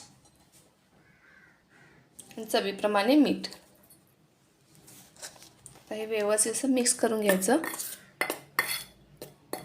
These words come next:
तुम्ही म्हणजे फूड कलर पण घालू शकता. मी थोडंसं कलरसाठी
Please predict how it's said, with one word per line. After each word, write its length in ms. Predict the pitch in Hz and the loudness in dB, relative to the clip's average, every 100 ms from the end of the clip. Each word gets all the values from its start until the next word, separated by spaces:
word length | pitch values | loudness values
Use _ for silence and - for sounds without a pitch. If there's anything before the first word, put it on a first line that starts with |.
| - _ _ - - _ _ - - - _ - - - - - _ _ _ | -18 _ _ -10 -10 _ _ -12 -12 -14 _ -10 -6 -6 -8 -14 _ _ _
तुम्ही 360 | - - 269 254 | -4 -2 2 4
म्हणजे 280 | 262 262 - | 4 0 2
फूड 240 | - 254 | 4 4
कलर 260 | 262 240 247 | 6 4 4
पण 160 | 269 262 | 4 6
घालू 180 | 220 | 6
शकता. 380 | 220 247 - 254 294 - _ - - - - - - | 4 0 0 -2 -4 -12 _ -20 -20 -20 -20 -10 -8
मी 60 | - | -4
थोडंसं 440 | - 240 220 247 285 | 4 6 6 4 6
कलरसाठी 460 | 247 226 226 254 | 6 6 2 -4